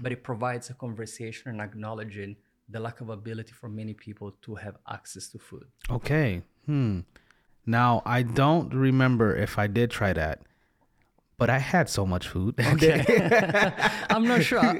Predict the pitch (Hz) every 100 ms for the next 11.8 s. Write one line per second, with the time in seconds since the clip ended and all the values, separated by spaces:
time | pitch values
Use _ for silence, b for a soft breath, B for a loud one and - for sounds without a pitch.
0 | 208 240 240 220 233 233 226 - 226 233
1 | - 220 - 196 185 175 147 151 196 208
2 | 196 190 220 170 147 143 147 143 160 180
3 | 143 156 131 135 139 117 123 127 156 -
4 | 127 123 117 110 139 143 131 151 147 143
5 | 156 160 135 135 131 127 113 107 131 -
6 | 135 123 123 - - _ - 113 123 127
7 | - - - 139 143 156 147 143 - 135
8 | 135 143 139 160 160 117 92 127 131 113
9 | 107 131 117 123 - 123 110 - - 123
10 | 110 98 95 117 110 107 110 113 98 -
11 | 80 78 92 160 - - - -